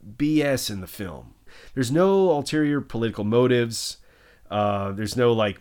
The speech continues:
modern political agendas, agendas that get brought up. It's just everything's kinda presented,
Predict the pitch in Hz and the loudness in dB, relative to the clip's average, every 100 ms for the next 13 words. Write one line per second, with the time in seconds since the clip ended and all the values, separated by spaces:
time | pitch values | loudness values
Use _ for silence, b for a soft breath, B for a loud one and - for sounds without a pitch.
0 | - 113 107 107 107 104 117 101 107 98 | -10 -4 2 2 2 0 -2 -2 -4 -6
1 | 110 117 110 85 73 107 101 113 117 113 | -4 -4 -4 -6 -10 -8 -6 -4 -4 -6
2 | 101 98 104 104 101 - - 127 127 131 | -6 -2 0 0 -2 -4 -12 -8 -6 -4
3 | 185 233 208 - 165 165 147 117 120 120 | -4 -4 -8 -4 -4 -2 -4 0 0 0
4 | 120 113 | -2 -6